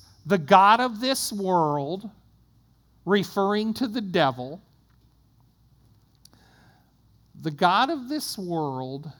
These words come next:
has blinded the minds of the unbelievers to keep them from seeing the light of the gospel of the glory of Christ, who is the image of God."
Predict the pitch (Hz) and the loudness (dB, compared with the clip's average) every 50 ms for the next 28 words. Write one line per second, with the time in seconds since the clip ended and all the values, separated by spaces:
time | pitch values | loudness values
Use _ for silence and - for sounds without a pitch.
0 | _ _ _ _ _ _ _ _ _ _ _ _ _ _ - 180 175 139 151 139 | _ _ _ _ _ _ _ _ _ _ _ _ _ _ -4 -4 -2 -2 -6 -6
1 | - 147 151 175 185 190 208 226 240 254 262 254 294 233 233 302 254 233 220 202 | -8 -6 -4 -2 -2 0 0 0 -2 -2 -2 -4 -6 -6 -4 -4 -2 -2 0 0
2 | 190 185 180 180 180 180 180 185 175 - 190 170 147 156 160 - - 151 170 185 | 2 2 2 0 0 -2 -4 -4 -6 -4 -6 -6 -6 -8 -10 -8 -4 -2 -2 -2
3 | 190 196 185 214 202 196 180 170 160 147 143 156 151 143 - - - 151 139 _ | -2 -2 -2 -2 -2 -2 -2 -2 -2 -4 -4 -6 -8 -8 -10 -12 -14 -16 -16 _
4 | - - - 214 226 214 - _ _ - 190 180 180 180 180 170 - 175 147 139 | -16 -12 -10 -8 -8 -8 -12 _ _ -6 -6 -4 -4 -6 -8 -10 -10 -12 -12 -10
5 | 127 - - - - 175 175 175 180 175 170 156 139 135 135 135 139 147 170 190 | -10 -10 -10 -10 -8 -6 -6 -4 -4 -4 -4 -4 -4 -4 -4 -2 0 0 0 0
6 | 208 214 214 208 196 196 208 185 170 160 143 139 139 - - - - 147 143 143 | -2 -4 -4 -6 -6 -8 -8 -4 -2 -2 -2 -2 -4 -6 -8 -14 -14 -12 -12 -12
7 | - - - - - - 143 131 131 139 131 127 - 151 151 165 175 185 190 190 | -14 -16 -20 -12 -8 -8 -8 -6 -6 -8 -8 -6 -4 -4 -2 -2 -2 -2 -2 -2
8 | 202 202 196 185 175 - - 160 143 131 131 131 127 - - - 143 143 - - | -2 -2 -4 -6 -8 -10 -8 -6 -4 -4 -4 -6 -8 -10 -12 -12 -12 -14 -12 -10
9 | - 156 160 175 175 165 170 - - 151 135 135 135 139 139 143 143 143 143 143 | -8 -6 -4 -4 -4 -6 -8 -10 -12 -12 -12 -10 -10 -10 -8 -8 -10 -12 -12 -14
10 | 127 131 _ - 117 107 92 92 104 113 - | -14 -14 _ -12 -12 -12 -12 -16 -18 -20 -20